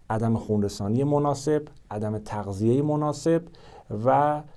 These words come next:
کمبود پروتئین که در خانم‌ها معمولاً، اه، در واقع ریزش موهاشون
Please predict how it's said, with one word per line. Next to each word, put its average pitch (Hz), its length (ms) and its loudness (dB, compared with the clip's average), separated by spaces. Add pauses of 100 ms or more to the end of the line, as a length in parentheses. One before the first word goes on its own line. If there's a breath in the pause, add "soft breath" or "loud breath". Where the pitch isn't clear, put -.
(100)
کمبود 120 380 2
پروتئین 92 680 0 (340 soft breath)
که 190 160 0
در 165 200 2
خانم‌ها 147 480 -4
معمولاً، 113 640 0 (480 loud breath)
اه، 98 300 -4 (560)
در 107 120 0
واقع 104 200 0
ریزش 104 340 0
موهاشون 123 680 -4